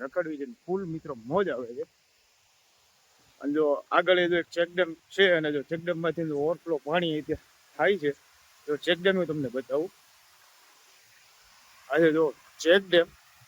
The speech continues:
અને જો ઓવરફ્લો અત્યારે જો ચેકડેમ એ ઓવરફ્લો થઈ ગયો છે. ને સરસ મજાનું જો પાણી આવેલું જાય છે. ગીરના જંગલોની વચાળેથી જો પથરામાં, પથ્થરમાંથી જો ગળાઈ ગળાઈને પાણી આવે છે. મસ્ત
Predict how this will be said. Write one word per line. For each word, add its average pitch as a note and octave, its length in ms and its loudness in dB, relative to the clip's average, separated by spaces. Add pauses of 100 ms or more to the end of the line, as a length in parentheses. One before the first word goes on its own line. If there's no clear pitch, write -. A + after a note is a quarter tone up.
(160)
અને C#3 180 -4
જો D#3+ 80 6 (140)
ઓવરફ્લો F3 300 2 (100)
અત્યારે E3 340 4
જો D3+ 60 2 (100)
ચેકડેમ F3 360 4
એ D3 60 6 (100)
ઓવરફ્લો F#3+ 300 4 (100)
થઈ C3 200 -2
ગયો B2 200 0
છે. A4+ 80 2 (1040)
ને A#2 120 -10 (120)
સરસ E3 240 2 (120)
મજાનું D#3 460 4
જો C#3+ 80 2 (640)
પાણી F#3+ 260 6
આવેલું D#3 240 6
જાય B2+ 180 2
છે. D#3+ 80 0 (680)
ગીરના D#3+ 400 4
જંગલોની E3+ 520 6
વચાળેથી F3 500 6
જો D#3 120 8
પથરામાં, F3 520 4 (120)
પથ્થરમાંથી F3 560 2
જો D3+ 140 2
ગળાઈ E3+ 280 4
ગળાઈને D#3+ 320 4
પાણી E3+ 260 0
આવે F#3+ 160 2
છે. D#3 60 -2 (120)
મસ્ત F#3 200 -2